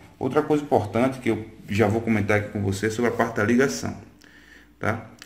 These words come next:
A ligação dele é precisa de colocar o condutor do aterramento, tá vendo aqui? Por quê? Porque eu tenho essa base metálica, só tenho essa base metálica, eu tenho que aterrar pra evitar acidentes elétricos, tá?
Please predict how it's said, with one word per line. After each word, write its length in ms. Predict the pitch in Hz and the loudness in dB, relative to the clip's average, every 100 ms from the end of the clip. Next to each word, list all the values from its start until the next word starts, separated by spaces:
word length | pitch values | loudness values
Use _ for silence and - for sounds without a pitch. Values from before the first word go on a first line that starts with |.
| - | 0
A 100 | 110 | 2
ligação 360 | 131 135 131 | 4 4 2
dele 180 | 113 117 | 2 2
é 20 | |
precisa 320 | 117 120 117 113 | 2 -2 -2 -2
de 80 | |
colocar 400 | 110 113 101 101 | 2 4 4 6
o 100 | 113 | 6
condutor 320 | 107 120 110 113 | 6 2 4 2
do 40 | |
aterramento, 460 | 113 135 131 95 90 | 2 2 4 2 2
tá 80 | 95 | 4
vendo 160 | 98 | 4
aqui? 440 | 95 104 123 - - | 4 2 -4 -6 -14
Por 160 | - 147 | -8 -4
quê? 140 | 104 | 0
Porque 260 | 98 101 110 | 0 -2 -2
eu 60 | 123 | 0
tenho 180 | 131 | 0
essa 220 | 151 156 160 | -2 0 2
base 340 | 120 120 123 | 6 6 6
metálica, 560 | 117 101 95 92 - - | 4 2 -2 -4 -8 -10
só 80 | |
tenho 120 | - 123 | -4 0
essa 140 | 139 | 2
base 280 | 123 113 104 | 6 6 6
metálica, 440 | 95 - 101 110 | 0 2 2 2
eu 40 | 117 | 0
tenho 180 | 123 | -2
que 80 | 123 | 0
aterrar 460 | 127 147 123 104 101 | 0 2 4 4 4
pra 80 | 101 | 2
evitar 220 | 98 101 | 4 2
acidentes 400 | 101 - 101 101 | 2 0 0 4
elétricos, 520 | 113 98 95 - - | 4 4 2 -6 -8
tá? 160 | 110 | -8